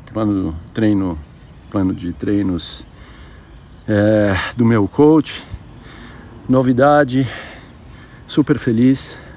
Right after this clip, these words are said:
Sem dúvida uma semana diferente, acho que a primeira semana na minha vida que eu faço um,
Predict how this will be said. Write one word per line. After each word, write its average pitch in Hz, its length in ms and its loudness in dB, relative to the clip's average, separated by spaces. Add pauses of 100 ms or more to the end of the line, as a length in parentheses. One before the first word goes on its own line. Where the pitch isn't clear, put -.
(1000)
Sem 120 240 0
dúvida 123 280 2
uma 113 280 2
semana 117 340 0
diferente, 113 580 -2
acho - 180 -10
que 87 200 -8 (320)
a 87 140 -16
primeira 98 320 -2
semana 107 340 -4
na 104 100 -4
minha 104 180 -4
vida 110 320 -2
que - 100 -10
eu 98 60 -8
faço - 360 -6
um, 90 160 -6